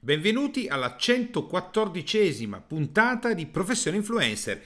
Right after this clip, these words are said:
Il mio nome è Corbo Giatto e oggi, registrando da solo perché sono in viaggio, non sono insieme a Roberto in questo momento,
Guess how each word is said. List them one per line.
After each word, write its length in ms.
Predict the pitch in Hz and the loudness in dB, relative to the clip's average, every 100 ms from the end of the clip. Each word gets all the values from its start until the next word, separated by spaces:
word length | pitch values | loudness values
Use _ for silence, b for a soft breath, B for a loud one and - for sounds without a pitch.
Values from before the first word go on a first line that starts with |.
| B B B | B B B
Il 180 | 113 | -8
mio 120 | 104 104 | -6 -2
nome 400 | 151 147 101 90 | -2 0 -2 -4
è 140 | - | -4
Corbo 320 | 185 214 190 | 0 2 2
Giatto 640 | 185 247 247 - 240 233 - | 2 2 0 0 -2 -2 -2
e 360 | 139 - - | -2 -2 -8
oggi, 440 | - 113 110 110 175 | -8 -6 -6 -4 -4
registrando 560 | 101 101 - 151 151 117 | -4 -6 -6 -2 -2 -4
da 80 | 113 | -8
solo 300 | - 165 131 | -6 -4 -4
perché 200 | 123 117 | -6 -8
sono 200 | - 147 | -8 -8
in 100 | 135 | 0
viaggio, 420 | 170 143 - - B B B | 0 0 -2 -10 B B B
non 140 | 120 | -8
sono 160 | 139 139 | -4 -4
insieme 480 | 113 135 127 107 | -4 -4 -4 -2
a 60 | 104 | -2
Roberto 320 | 110 151 151 | -2 -2 -2
in 80 | 113 | -6
questo 240 | 117 - | -8 -4
momento, 400 | 185 117 - 110 | -4 -4 -4 -6